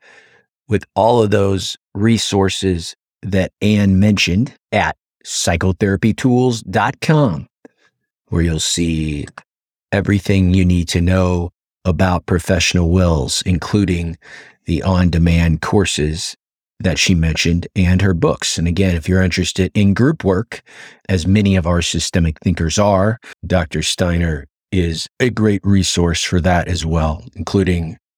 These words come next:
her newest book, How to Create and Sustain Groups That Thrive, from Routledge. Also from Routledge, you can, uh, check out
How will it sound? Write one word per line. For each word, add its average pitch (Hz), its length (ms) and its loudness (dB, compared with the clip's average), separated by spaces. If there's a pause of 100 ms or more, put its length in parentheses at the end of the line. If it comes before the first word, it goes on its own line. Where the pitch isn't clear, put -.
her 95 160 2
newest 87 380 2
book, 82 280 -2
How 95 380 -2
to - 120 -4
Create 87 460 0
and 87 140 -2
Sustain 87 480 0
Groups 87 320 0
That 85 140 -2
Thrive, 80 580 -2
from 92 240 0
Routledge. 98 580 -2 (1120)
Also 107 340 2
from 95 180 0
Routledge, 120 560 0 (160)
you 90 200 -2
can, 85 360 -2
uh, 87 280 -2
check - 280 -2
out 87 260 0